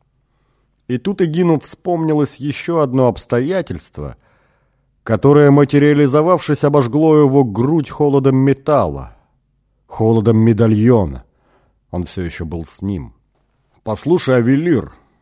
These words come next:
начал Эгин, пряча глаза в смущении,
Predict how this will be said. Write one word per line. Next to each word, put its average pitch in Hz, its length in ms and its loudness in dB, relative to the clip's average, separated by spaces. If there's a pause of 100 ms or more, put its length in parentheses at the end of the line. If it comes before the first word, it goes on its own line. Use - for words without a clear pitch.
(260)
начал 101 540 -6
Эгин, 101 420 -4
пряча 104 400 -8
глаза 92 420 -6
в 85 60 -12
смущении, 78 880 -10